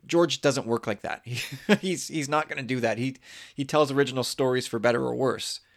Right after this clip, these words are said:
And that's, that's not what they wanted to do. They wanted to remind everybody of, of the power of Star Wars and the nostalgia bit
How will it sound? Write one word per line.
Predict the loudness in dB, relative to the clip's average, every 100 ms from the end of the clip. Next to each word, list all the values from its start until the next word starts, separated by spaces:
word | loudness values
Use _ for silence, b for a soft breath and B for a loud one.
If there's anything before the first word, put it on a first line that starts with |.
| b b b _ _ _ _ -8
And | -4 -4 -4 -10 _ _ _ _ _ _ _ _
that's, | -8 -6
that's | -4 -4 0
not | 0 0
what | -2
they | -2 0
wanted | -2 -6
to | -8
do. | -8 -4
They | -2
wanted | -2 -2 -4
to | -10 -12 _ _ b b b b b b _ _
remind | -4 0 2 2 2
everybody | 2 2 0 2
of, | 0 0
of | -4 -4
the | -6
power | -2 2 2
of | 0
Star | -2 -2
Wars | 0 0 0
and | -4 -8
the |
nostalgia | -6 -4 0 2 0
bit | -2 0 0